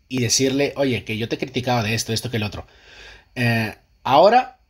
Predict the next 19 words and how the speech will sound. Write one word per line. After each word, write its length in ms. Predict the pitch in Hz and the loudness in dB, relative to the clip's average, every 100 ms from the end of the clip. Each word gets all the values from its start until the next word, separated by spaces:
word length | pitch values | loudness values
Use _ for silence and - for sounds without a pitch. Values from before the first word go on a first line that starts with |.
| _ _ _ _ - | _ _ _ _ -20
pues, 800 | - - - - - - - - | -14 -6 -2 0 0 0 0 -2
viendo 360 | 110 139 208 208 | -4 2 4 4
las 160 | 165 | 2
cosas, 360 | - 202 139 - | 2 0 0 -4
cómo 220 | 165 175 | -2 4
van, 320 | 175 156 - _ _ _ _ _ _ _ _ _ _ | 4 4 -2 _ _ _ _ _ _ _ _ _ _
en 260 | 143 135 131 | 0 2 4
la 120 | 120 | 2
vida 240 | 110 160 123 | 2 2 4
yo 400 | 131 131 127 - | 4 4 2 0
creo 180 | 127 123 | -2 0
que 100 | 120 | -2
tendría 360 | 113 113 123 | 0 0 2
una 220 | 123 135 | 2 2
charla 440 | - 151 131 131 - | 4 2 2 0 -2
amena 420 | 113 113 127 131 | -4 0 0 -2
con 180 | 127 107 | -2 -2
él 200 | 120 170 - | 0 -2 -2
porque 760 | 123 101 - 107 101 95 - | -4 -2 -4 -4 -2 -6 -10